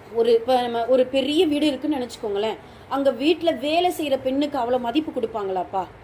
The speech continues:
வேலைக்கு வந்தா காசு, வரலையா காசு கிடையாது. வேலை செய்யலைன்னா திட்டுவாங்க, அப்படிதானம்மா? ஏதாவது குறை பண்ணாங்கன்னா திட்டு, ரொம்ப ஒரு சீப்பா என்ன செஞ்சுக்கிருவோம், நம்ம எல்லாம் மா-, அதெல்லாம் எல்லாம் நல்லா பாதுகாக்கணும், நடத்திக்கிருவோம்.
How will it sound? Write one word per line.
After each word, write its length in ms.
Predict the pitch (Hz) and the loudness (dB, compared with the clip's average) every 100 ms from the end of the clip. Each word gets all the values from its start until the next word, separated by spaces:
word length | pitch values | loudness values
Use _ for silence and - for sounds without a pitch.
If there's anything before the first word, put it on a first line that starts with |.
| - - - - - - | -20 -20 -20 -20 -20 -10
வேலைக்கு 380 | 190 247 294 294 | 0 2 2 0
வந்தா 280 | 247 247 339 | -4 0 -2
காசு, 500 | 349 247 254 240 214 - - | 2 2 2 -2 -8 -8 -6
வரலையா 480 | 208 247 311 277 277 | -2 0 2 2 0
காசு 320 | 247 233 247 | -2 -4 -4
கிடையாது. 420 | 247 196 185 170 151 - - - | -4 -2 -2 -4 -8 -20 -20 -4
வேலை 260 | 208 285 294 | 2 4 2
செய்யலைன்னா 400 | 294 262 269 311 285 | 0 0 0 -4 -6
திட்டுவாங்க, 520 | - 302 254 190 - - | -4 -2 -2 -4 -10 -10
அப்படிதானம்மா? 580 | 220 262 277 254 247 262 - - - | -6 -4 -4 -4 -6 -8 -16 -20 -2
ஏதாவது 280 | 254 294 285 | 0 0 0
குறை 200 | 269 277 | -2 -4
பண்ணாங்கன்னா 400 | 269 262 294 320 | -6 -8 -6 -8
திட்டு, 160 | - 254 277 | -10 -10 -6
ரொம்ப 320 | 302 359 359 | 2 4 6
ஒரு 160 | 302 269 | 4 -2
சீப்பா 240 | 330 320 339 | -4 -2 -2
என்ன 140 | 294 285 | -4 -6
செஞ்சுக்கிருவோம், 420 | 254 247 214 190 | -8 -6 -6 -6
நம்ம 200 | 196 254 | -6 -4
எல்லாம் 200 | 254 262 | -2 -2
மா-, 80 | 233 | -4
அதெல்லாம் 320 | 247 262 247 | -4 -2 -2
எல்லாம் 180 | 226 254 - | -2 -4 -6
நல்லா 180 | 214 240 | -6 -4
பாதுகாக்கணும், 540 | 226 226 214 269 240 | -4 -6 -6 -6 -6
நடத்திக்கிருவோம். 420 | 240 240 202 180 | -6 -6 -6 -8